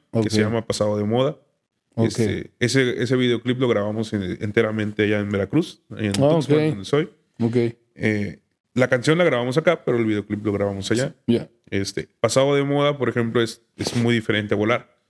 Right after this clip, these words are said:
Speaker 2: Ok.
Speaker 1: Eh, Pasado de Moda es como un folk acústico. Entonces, este,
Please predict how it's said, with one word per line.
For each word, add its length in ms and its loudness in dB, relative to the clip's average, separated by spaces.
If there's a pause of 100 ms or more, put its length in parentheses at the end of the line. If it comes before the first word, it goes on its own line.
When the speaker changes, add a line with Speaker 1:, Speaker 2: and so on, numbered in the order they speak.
(320)
Speaker 2:
Ok. 180 4
Speaker 1:
Eh, 320 0
Pasado 460 0
de 80 -2
Moda 240 2
es 100 -2
como 260 0
un 300 -2
folk 400 0
acústico. 600 -4 (680)
Entonces, 380 -2
este, 460 -4